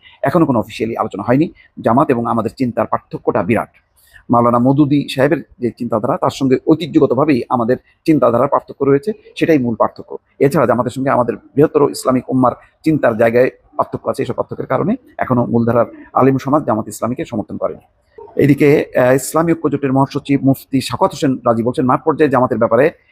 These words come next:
আলেমদের নেতিবাচক ধারণা রয়েছে। ইসলামী ঐক্য জোট সবসময় আলেমদের নিয়ে চলে, আলেমদের মতামতের বাইরে আমরা যাব না।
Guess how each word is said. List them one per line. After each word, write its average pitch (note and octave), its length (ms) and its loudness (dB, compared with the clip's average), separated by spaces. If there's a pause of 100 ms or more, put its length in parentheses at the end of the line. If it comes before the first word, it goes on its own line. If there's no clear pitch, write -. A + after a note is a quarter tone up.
(180)
আলেমদের B2 480 2
নেতিবাচক A#2+ 420 0
ধারণা G#2 300 -2
রয়েছে। G2 260 -6 (340)
ইসলামী C3+ 300 2 (240)
ঐক্য - 240 -2
জোট A#2+ 200 2
সবসময় D#3+ 520 0
আলেমদের B2 400 2
নিয়ে A#2+ 160 0
চলে, C3 340 -2
আলেমদের B2 440 2
মতামতের A#2 420 -2
বাইরে A#2+ 400 2
আমরা A#2 300 0 (100)
যাব A2+ 160 0
না। D#3 120 0